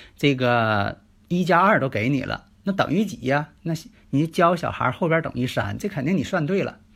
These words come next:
但现在，呃，一加几不知道，但是呢，老师告诉你它等于三，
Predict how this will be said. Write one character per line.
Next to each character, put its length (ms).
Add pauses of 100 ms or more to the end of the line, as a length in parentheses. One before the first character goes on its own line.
(340)
但 160
现 100
在， 260 (440)
呃， 400
一 220
加 200
几 160
不 140
知 100
道， 320 (460)
但 180
是 140
呢， 280 (680)
老 160
师 160
告 200
诉 40
你 100
它 120
等 240
于 80
三， 320